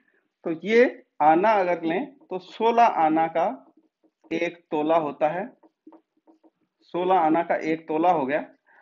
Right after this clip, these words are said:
और बारह माशा का एक तोला हो गया, ठीक है? आठ रत्ती का एक माशा, बारह माशा का एक तोला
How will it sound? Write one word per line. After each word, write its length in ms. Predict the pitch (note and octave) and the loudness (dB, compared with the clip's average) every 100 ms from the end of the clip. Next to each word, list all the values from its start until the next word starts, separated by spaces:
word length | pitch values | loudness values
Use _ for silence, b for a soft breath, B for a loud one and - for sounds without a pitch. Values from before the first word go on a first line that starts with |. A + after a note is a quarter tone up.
| b - - | b -8 2
और 500 | F3 E3+ - - _ _ _ _ _ _ - - C3 | 4 4 2 -12 _ _ _ _ _ _ -14 -14 0
बारह 320 | F3+ A3 A3+ | 4 4 4
माशा 380 | F#3 F3 G3+ G3+ | 4 2 4 4
का 480 | F3+ G#3 - - _ _ _ _ _ | 4 2 0 -14 _ _ _ _ _
एक 240 | F#3 F#3 F#3+ | 6 6 4
तोला 220 | C#3 B2 | -4 -4
हो 140 | A#2+ | -8
गया, 200 | A2+ - | -12 -14
ठीक 300 | D3 - A3+ | -12 -8 -6
है? 100 | B3 - - _ _ _ _ - - _ - | -6 -8 -16 _ _ _ _ -14 -14 _ -4
आठ 240 | F3 F3+ F#3 | 4 4 4
रत्ती 220 | F#3 F#3+ | -2 0
का 100 | F3+ | 2
एक 240 | D#3+ E3+ | 2 0
माशा, 480 | F3+ G3 A#3+ A#3+ - - | -2 -2 -2 -4 -8 -4
बारह 300 | C#3 D#3+ E3+ | 2 4 2
माशा 300 | D#3 D#3 E3+ | 0 -4 -6
का 280 | A3+ B3 b b _ _ G3 | -8 -12 b b _ _ 0
एक 240 | F#3+ - | 0 0
तोला 360 | C3 A#2 - | -8 -8 -16